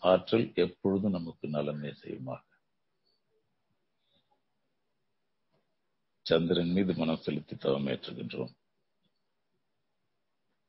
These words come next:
ஊடாடலை மறவாமல். இப்ப இந்த சந்திரனுக்கு அப்பால இன்னும் ஒரு ஐந்து கோடி மைல்கள் தொலைவுல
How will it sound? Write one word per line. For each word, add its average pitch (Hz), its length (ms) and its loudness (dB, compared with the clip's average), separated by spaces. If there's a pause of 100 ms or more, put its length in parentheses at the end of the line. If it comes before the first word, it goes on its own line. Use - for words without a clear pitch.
(120)
ஊடாடலை 87 640 4
மறவாமல். 67 580 -6 (4000)
இப்ப - 160 2
இந்த 85 200 4
சந்திரனுக்கு 123 580 6
அப்பால 104 500 6 (800)
இன்னும் 127 320 6
ஒரு 113 180 12
ஐந்து 87 300 4
கோடி 73 280 0
மைல்கள் 73 520 0
தொலைவுல 67 380 0